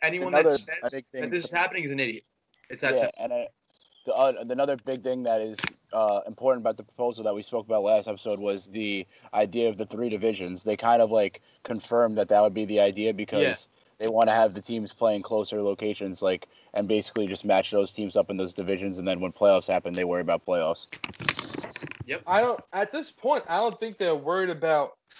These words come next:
Speaker 3: how they're gonna play. They're worried about making it safe for everybody. 'Cause I seen
Speaker 2: Yeah.
Speaker 3: something yesterday. They said that they don't think they're gonna be, be able to get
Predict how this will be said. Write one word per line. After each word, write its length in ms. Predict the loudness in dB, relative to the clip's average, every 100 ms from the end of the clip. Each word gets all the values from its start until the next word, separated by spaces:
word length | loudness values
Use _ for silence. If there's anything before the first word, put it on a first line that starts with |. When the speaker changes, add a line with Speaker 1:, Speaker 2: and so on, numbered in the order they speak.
| -18 -4
Speaker 3:
how 200 | 2 2
they're 160 | 2 -2
gonna 160 | -4
play. 260 | -2 0 2
They're 180 | 2 2
worried 240 | 2 2
about 400 | 4 6 6 4 -4 _ _ _ _ _ -20 -18 -18 _ _ -20 -20 _
making 280 | -8 -8 -10
it 140 | -10
safe 300 | -2 -2 0
for 120 | 0
everybody. 360 | 2 2 2 0
'Cause 160 | -2 4
I 140 | 4
seen 160 | 6 6
Speaker 2:
Yeah. 140 | 6
Speaker 3:
something 280 | 6 2 -2
yesterday. 340 | -2 0 -2
They 120 | -2 -6
said 300 | -2 -2 2
that 260 | 2 0 -10 _ _ -2
they 120 | 2
don't 240 | 2 2
think 220 | 0 -2 _ _
they're 140 | -10 -6
gonna 160 | -6
be, 140 | -6 -6
be 240 | -2 0
able 180 | 0 -2
to 120 | -4
get 320 | -6 2 2